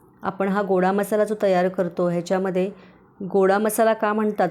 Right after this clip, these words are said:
तर ह्याच्यामध्ये तिखट जिन्नस आपण काहीही घेतलेले नाही आहेत, म्हणजे ह्याच्यामध्ये मिरचीचा वापर करायचा नाही आहे. त्यानंतर पुन्हा इथे मी तेल घातलेलं आहे. आणि तेल घातल्यानंतर आपल्याला इथे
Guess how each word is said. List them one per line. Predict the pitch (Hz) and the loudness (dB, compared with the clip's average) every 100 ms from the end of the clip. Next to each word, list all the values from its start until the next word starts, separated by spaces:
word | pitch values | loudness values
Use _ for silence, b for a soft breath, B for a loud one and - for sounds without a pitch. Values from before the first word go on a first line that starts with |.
| 208 | 0
तर | |
ह्याच्यामध्ये | 208 196 202 202 190 190 | 0 0 -2 0 0 -2
तिखट | 208 190 214 208 | -6 -4 -2 -2
जिन्नस | 233 214 202 202 | 0 0 0 0
आपण | 185 190 | -2 -2
काहीही | 196 180 175 190 | 0 0 0 0
घेतलेले | 208 202 175 170 | 0 0 0 0
नाही | 175 180 170 | 0 0 0
आहेत, | 156 156 | -2 -2
म्हणजे | 170 170 | -2 0
ह्याच्यामध्ये | 175 180 180 196 | 0 0 0 0
मिरचीचा | 196 180 185 196 | 0 0 -2 0
वापर | 208 196 196 185 | 2 0 -2 -2
करायचा | 190 170 165 180 | -2 -2 -2 -2
नाही | 180 170 160 | -2 0 -2
आहे. | 156 175 B B B B B _ _ - _ - | -2 -6 B B B B B _ _ -20 _ -2
त्यानंतर | 202 202 214 208 226 | 0 2 0 0 -2
पुन्हा | 220 208 220 | 0 0 0
इथे | 220 226 | 0 -2
मी | 226 220 - | -2 -2 0
तेल | 196 196 | 0 2
घातलेलं | 208 202 185 180 180 | 0 -2 -2 0 0
आहे. | 175 165 170 196 185 - - - _ - | 0 0 -2 -4 -10 -20 -20 -20 _ -8
आणि | 185 185 185 | -2 -2 0
तेल | 196 214 | 0 2
घातल्यानंतर | 226 220 196 190 185 180 185 | 2 0 -2 -2 -2 -2 -2
आपल्याला | 175 175 170 170 | -4 -4 -4 -2
इथे | 180 180 165 175 | -4 -4 -6 -6